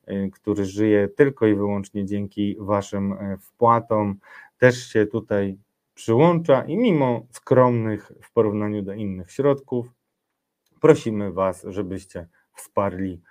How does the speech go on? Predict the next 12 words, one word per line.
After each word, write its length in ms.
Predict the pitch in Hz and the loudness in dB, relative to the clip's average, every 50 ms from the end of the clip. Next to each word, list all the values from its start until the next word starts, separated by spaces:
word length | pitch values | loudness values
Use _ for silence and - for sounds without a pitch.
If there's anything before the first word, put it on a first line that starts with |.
| _ _ _ _ _ _ _ | _ _ _ _ _ _ _
Bajraktar 800 | - - 101 95 95 98 110 127 135 - - - 123 123 135 139 123 - _ - | -10 -6 -6 -4 -2 0 0 0 -2 -2 -2 -2 0 0 -2 -4 -8 -12 _ -12
dla 240 | 117 110 120 117 117 | -4 -2 0 0 0
Ukrainy. 640 | 110 107 - 117 117 110 110 110 107 107 104 104 104 _ _ _ _ _ _ _ _ _ _ _ _ _ _ _ _ _ - | -2 -4 -6 -6 -4 -4 -4 -4 -4 -6 -6 -8 -10 _ _ _ _ _ _ _ _ _ _ _ _ _ _ _ _ _ -12
Oczywiście 420 | 120 117 123 104 87 82 - 87 | -10 -8 -6 -8 -8 -10 -12 -14
nie 180 | 87 87 92 90 | -12 -12 -10 -10
zapominając 880 | 92 90 - - 101 104 104 104 104 104 104 101 101 101 101 98 - _ _ _ _ _ _ _ _ | -10 -10 -10 -8 -6 -6 -6 -4 -4 -4 -6 -6 -8 -8 -10 -12 -16 _ _ _ _ _ _ _ _
o 120 | - 85 | -18 -18
tym, 380 | 85 - 87 85 82 80 82 - _ _ - | -16 -14 -14 -14 -12 -14 -16 -20 _ _ -18
że 380 | 95 82 82 85 82 82 82 - _ _ _ _ _ _ _ _ _ _ _ - | -16 -12 -12 -10 -10 -12 -14 -16 _ _ _ _ _ _ _ _ _ _ _ -6
wasze 300 | 92 104 98 98 - 92 | -4 -4 -4 -4 -6 -10
medium 480 | 87 85 85 82 85 85 82 82 82 82 82 _ _ _ _ _ _ _ _ _ _ _ _ _ _ _ _ _ _ _ _ _ _ | -10 -10 -10 -10 -10 -12 -12 -12 -14 -16 -20 _ _ _ _ _ _ _ _ _ _ _ _ _ _ _ _ _ _ _ _ _ _
funkcjonuje 720 | _ - 151 139 - - - 90 90 90 90 87 87 85 85 | _ -2 -2 -2 -2 -6 -8 -8 -8 -8 -8 -8 -10 -12 -14